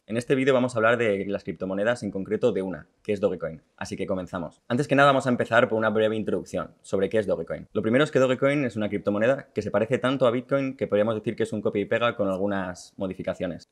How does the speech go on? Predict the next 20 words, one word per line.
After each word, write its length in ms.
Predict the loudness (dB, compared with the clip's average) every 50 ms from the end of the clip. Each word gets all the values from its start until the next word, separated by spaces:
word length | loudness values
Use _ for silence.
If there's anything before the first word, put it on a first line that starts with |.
| _
En 120 | _ -2 0
dos 120 | 0 0
mil 140 | 0 -2 0
trece 380 | 4 2 2 4 2 0 2 2
Dogecoin 400 | 2 2 2 0 0 -2 -2 -2
fue 160 | -2 -4 -2
creada 340 | 0 0 2 2 2 2 0
por 120 | 0 -2
el 60 | -2
ingeniero 460 | -2 -6 -6 -4 -2 2 2 4 4
australiano 460 | 2 0 -2 -4 -4 -2 0 0 0 0
Jackson 340 | 0 -2 -4 -2 -6 -2
Palmer 400 | 0 2 2 2 2 -2 -2 -6 _ _ _ _ _ _
y 80 | -10 -2
por 120 | 0 2
el 100 | 2 2
ingeniero 580 | 0 -2 -4 -4 0 2 4 4 4 2 0 -4 _ _ _ _
estadounidense 520 | -12 -2 0 0 0 2 0 -2 2 2 0
Billy 240 | 2 2 2 2 2
Marcus. 460 | 0 -2 -2 -6 -10 -10 -10 _